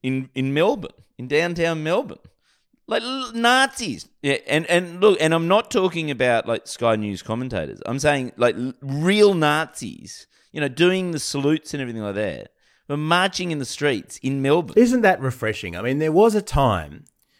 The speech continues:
Speaker 2: there was a time when, when being a Nazi was something you'd have to, to hide.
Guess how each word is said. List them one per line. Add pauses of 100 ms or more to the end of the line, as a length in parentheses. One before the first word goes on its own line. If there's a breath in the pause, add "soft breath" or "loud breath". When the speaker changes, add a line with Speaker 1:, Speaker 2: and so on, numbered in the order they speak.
(140)
Speaker 2:
there
was
a
time
when,
when (200)
being
a
Nazi
was
something
you'd
have
to,
to
hide.